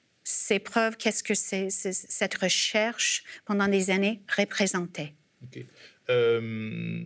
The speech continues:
Speaker 2: alors, une association anti-France-Afrique en France qui est, euh, assez écoutée, qui fait du bon travail, sur, euh, en tout cas sur des pays que je connais, l'association Survie, euh, vous accuse, euh,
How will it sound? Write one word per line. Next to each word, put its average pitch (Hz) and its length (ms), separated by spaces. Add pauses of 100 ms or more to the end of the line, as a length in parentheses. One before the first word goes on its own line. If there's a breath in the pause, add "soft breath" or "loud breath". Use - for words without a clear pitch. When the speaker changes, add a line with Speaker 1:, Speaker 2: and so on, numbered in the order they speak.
Speaker 2:
alors, 113 260 (200)
une 151 220
association 123 720
anti-France-Afrique 110 880
en 107 100
France 165 300
qui 123 240
est, 113 80
euh, 101 180 (240 loud breath)
assez 107 300
écoutée, 139 500
qui 131 100
fait - 280 (1120)
du 98 160
bon 117 220
travail, 120 500
sur, 98 320
euh, 98 140 (340 loud breath)
en - 60
tout - 60
cas 113 100
sur 110 100
des 104 120
pays 113 220
que 104 120
je - 80
connais, 107 380
l'association 107 520
Survie, 107 560 (480 loud breath)
euh, 104 60
vous 110 240
accuse, 131 560
euh, 98 320